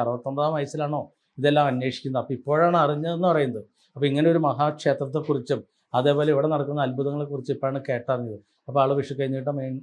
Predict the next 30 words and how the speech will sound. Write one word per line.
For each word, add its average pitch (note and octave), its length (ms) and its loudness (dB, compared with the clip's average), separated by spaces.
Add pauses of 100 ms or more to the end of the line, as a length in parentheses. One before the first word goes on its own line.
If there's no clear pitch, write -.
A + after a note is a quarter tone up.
(120)
വാങ്ങാൻ A#2+ 300 -6
വേണ്ടി B2+ 200 -4
വന്നതാണ്. A2 320 -8 (300)
അപ്പോൾ C#3 180 -6
ഞാനെപ്പോഴും E3+ 380 4
പറയാറുണ്ട്, D#3+ 400 6
നമുക്ക് C3+ 280 6 (540)
യുവാക്കളാണ് E3 560 6
എത്തുന്നതെങ്കിൽ E3 420 0 (120)
അവരെ C3+ 220 0
സംബന്ധിച്ച് D#3 320 -2
ജീവിതം D3+ 280 2 (420)
നല്ല D#3 100 4 (100)
രീതിയിൽ D#3 320 2
തന്നെ C#3+ 240 2
തിരിച്ചു B2+ 240 -4
പിടിക്കാൻ C#3 320 -2
സാധിക്കും. B2 400 -4
കാരണം B2 280 2 (500)
അവർക്ക് C#3 220 2 (120)
ആയുസ്, D#3+ 360 4 (140)
അവരുടെ B2+ 300 -2
ആരോഗ്യം D3+ 360 2
എന്ന് C#3+ 160 -2
പറയുന്ന C3+ 280 -2 (480)
അതിസമ്പന്നത D#3+ 680 2 (160)
അവരുടെ C3+ 280 -2
കയ്യിലുണ്ട്. C3 360 -2 (180)
ആ - 20 -2 (120)
കയ്യിലേക്കുള്ള D3+ 540 2